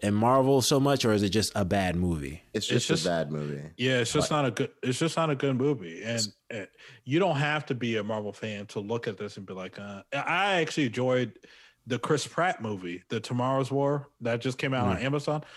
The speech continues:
Speaker 3: I enjoyed that movie a, a lot more than the Black Widow movie. And,
Speaker 2: So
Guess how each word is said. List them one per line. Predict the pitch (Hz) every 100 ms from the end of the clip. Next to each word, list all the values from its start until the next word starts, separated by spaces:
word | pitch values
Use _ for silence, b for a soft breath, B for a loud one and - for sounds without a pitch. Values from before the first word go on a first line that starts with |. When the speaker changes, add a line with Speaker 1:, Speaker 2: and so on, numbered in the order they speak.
| B B
Speaker 3:
I | 147 180
enjoyed | 185 196
that | 202 208
movie | 180 156 156
a, | - - 131 131 _ 120
a |
lot | 113 151 160
more | 165 202
than | 180 175
the |
Black | 160 180 175
Widow | 214 226
movie. | 104 87 80 82 _ -
And, | 123
Speaker 2:
So | 117